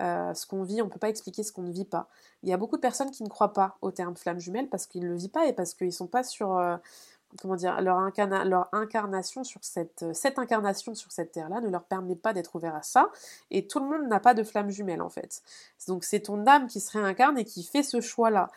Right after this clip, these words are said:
Et les flammes jumelles, ce sont des vieilles âmes, c'est-à-dire qu'on a eu, euh, plusieurs vies avant, et qu'on a toujours été liés, mais que c'était pas le bon moment, et qu'il fallait dépasser des blessures pour se retrouver. Et qu'aujourd'hui, on a dépassé beaucoup de blessures, et c'est pour ça qu'on est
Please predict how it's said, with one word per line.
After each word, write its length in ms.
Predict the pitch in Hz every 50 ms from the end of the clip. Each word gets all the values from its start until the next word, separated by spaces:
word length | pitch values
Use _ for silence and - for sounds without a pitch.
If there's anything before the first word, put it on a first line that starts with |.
| - - - _ -
Et 120 | - 175
les 120 | 175 175
flammes 300 | 175 - - 269 277 269
jumelles, 520 | 254 220 208 185 185 196 226 262 294 302 - -
ce 220 | - - - 190
sont 220 | - - - 240
des 180 | 247 214 196 190
vieilles 420 | 185 175 175 214 240 240 226 208
âmes, 100 | 220 214
c'est-à-dire 300 | 196 - 185 165 214 208
qu'on 140 | - - 185
a 140 | 180 185 208
eu, 280 | 214 202 190 180 180 180
euh, 180 | 170 165 165 160 -
plusieurs 420 | _ - 214 190 180 196 196 190 190
vies 220 | 185 190 202 202
avant, 440 | 180 175 170 180 196 220 262 359 - _ _ - - - - _ _ _ -
et 260 | 196 208 208 208 208
qu'on 160 | 208 - 190 185
a 80 | 165
toujours 320 | 160 - 208 208 226 226 214
été 220 | 202 202 - 185
liés, 160 | 180 214 269 285
mais 80 | 233 208
que 60 | -
c'était 220 | - 190 165 175
pas 100 | 175 202
le 60 | 220
bon 100 | 220 226
moment, 340 | 208 190 185 175 180 196 247
et 40 | 269
qu'il 120 | - -
fallait 180 | - 185 160 160
dépasser 360 | 165 202 208 233 226 233 247
des 140 | 196 202 190
blessures 400 | 175 180 175 170 - 269 277 269
pour 120 | - 240
se 60 | - -
retrouver. 400 | - 208 - - 196 165 160 - - - - _ _ -
Et 80 | 185
qu'aujourd'hui, 360 | 175 202 190 185 185 185 202
on 80 | 240 247
a 60 | 208
dépassé 340 | 175 175 170 170 165 - -
beaucoup 260 | 160 180 220 214 254
de 40 | 208
blessures, 480 | 190 196 185 180 - - 208 240 302 330 -
et 40 | -
c'est 120 | - 165
pour 160 | 170 175 -
ça 100 | - 269
qu'on 180 | 269 - 214 190
est 240 | 180 175 175 170